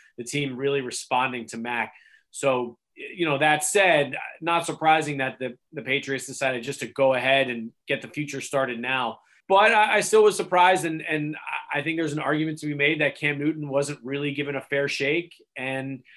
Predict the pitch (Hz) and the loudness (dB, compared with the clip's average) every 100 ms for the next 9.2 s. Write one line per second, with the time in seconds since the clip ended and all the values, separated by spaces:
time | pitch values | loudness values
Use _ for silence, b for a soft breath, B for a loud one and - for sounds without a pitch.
0 | b b - 190 233 - 170 196 180 - | b b -10 -6 -4 0 0 2 -2 -2
1 | 180 - 185 180 170 147 156 170 165 156 | -4 2 4 6 4 2 0 0 -2 -4
2 | 151 170 165 165 160 - _ - 123 127 | -2 2 4 4 0 -10 _ -14 -10 -6
3 | 147 151 151 143 147 127 143 151 151 156 | -2 -2 -2 -2 -2 -2 0 0 2 0
4 | 156 131 135 143 143 147 143 147 123 117 | -2 -2 0 0 0 -2 -8 -14 -16 -12
5 | 110 110 113 131 135 143 135 - B B | -10 -10 -6 -6 -4 -6 -6 -16 B B
6 | B B - 151 160 156 170 151 147 - | B B -6 -2 -2 -2 -4 0 -2 2
7 | 170 147 143 139 131 - _ _ _ _ | 2 2 2 2 0 -8 _ _ _ _
8 | - 143 180 185 175 170 170 170 175 175 | -2 2 2 0 -2 0 -2 0 0 0
9 | 175 | -2